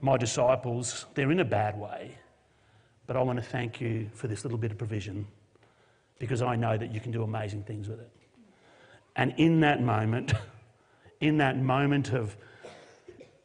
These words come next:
something amazing happened, and well over five thousand people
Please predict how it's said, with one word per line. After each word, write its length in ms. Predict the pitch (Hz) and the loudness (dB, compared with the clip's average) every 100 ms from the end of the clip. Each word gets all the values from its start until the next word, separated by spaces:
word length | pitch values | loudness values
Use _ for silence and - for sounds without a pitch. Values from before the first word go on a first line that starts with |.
| _ _ | _ _
something 640 | - - 151 - 131 127 139 | -10 -2 -2 0 -2 -2 -2
amazing 640 | 117 113 107 110 107 110 | -2 0 0 -2 -4 -8
happened, 580 | - 101 - - - - _ _ _ _ _ _ _ - | -10 -14 -16 -20 -20 -20 _ _ _ _ _ _ _ -4
and 300 | 127 120 - - - | -2 -2 -4 -6 -2
well 220 | 151 151 | 4 6
over 200 | 135 123 | 6 4
five 340 | 117 143 131 117 | 2 2 2 2
thousand 380 | 123 120 110 104 | 2 2 0 -4
people 500 | 123 113 113 107 | -6 -6 -8 -12